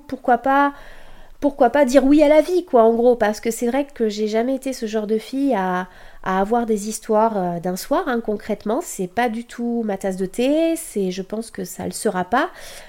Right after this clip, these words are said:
Mais, euh, c'est vrai que j'avais, euh, une collègue notamment qui m'encourageait à,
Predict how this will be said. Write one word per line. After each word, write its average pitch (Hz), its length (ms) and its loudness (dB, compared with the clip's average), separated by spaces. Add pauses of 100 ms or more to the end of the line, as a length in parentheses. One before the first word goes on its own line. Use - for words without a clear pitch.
(140)
Mais, 240 320 2
euh, 226 240 6
c'est 220 200 0
vrai 214 160 4
que 233 80 -2
j'avais, 214 480 4
euh, 190 260 2
une 214 140 0
collègue 262 340 4
notamment 226 400 2
qui - 160 -10
m'encourageait 233 680 2
à, 190 240 0